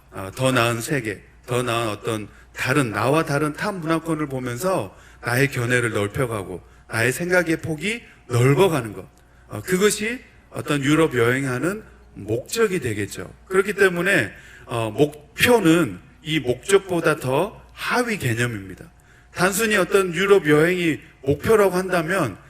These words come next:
그 땅을 밟는 것만으로 그냥 끝나버리는 거죠. 그것은 아무런 의미가 없다는 겁니다.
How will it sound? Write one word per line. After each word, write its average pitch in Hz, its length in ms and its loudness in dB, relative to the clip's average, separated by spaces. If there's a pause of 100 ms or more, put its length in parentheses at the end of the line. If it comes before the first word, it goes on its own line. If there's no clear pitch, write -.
(120)
그 196 140 0
땅을 233 320 4
밟는 185 460 -2
것만으로 175 800 0 (280)
그냥 156 240 -2
끝나버리는 170 600 0
거죠. 95 240 -8 (600)
그것은 214 420 -2
아무런 196 420 0
의미가 156 320 0
없다는 143 320 -2
겁니다. 104 380 -10